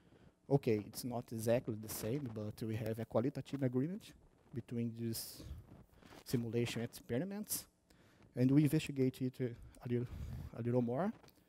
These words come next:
Observe the free energy profiler here against Q, the native contacts. In the black line, again, we have P H one point five, the dashed one is for P H five point five,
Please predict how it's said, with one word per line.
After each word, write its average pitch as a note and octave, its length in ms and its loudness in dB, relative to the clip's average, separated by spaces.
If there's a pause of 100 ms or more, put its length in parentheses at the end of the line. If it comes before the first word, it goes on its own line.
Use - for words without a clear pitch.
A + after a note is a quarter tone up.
(1160)
Observe B2+ 580 4
the A#2+ 200 4
free B2 240 4
energy C3 240 6
profiler A#2 500 2
here C3+ 240 -2 (840)
against A2+ 360 -4
Q, D3+ 280 0 (420)
the A2+ 160 4
native A#2 340 4
contacts. - 600 -10 (1400)
In C3 360 10
the B2 100 10
black C3 340 8
line, A#2+ 320 4
again, A#2+ 420 0 (200)
we A#2 100 -2
have A#2 340 4
P A#2+ 140 2
H A#2 120 2
one A2+ 120 -2
point A#2 220 -8
five, D3 420 -4
the B2+ 80 -4
dashed A#2+ 460 0
one A#2 340 0 (340)
is A2 160 -6
for A#2 180 -2
P A2+ 200 -6
H A2 320 -4
five A2+ 340 -6
point A2+ 160 -8
five, D3+ 480 -4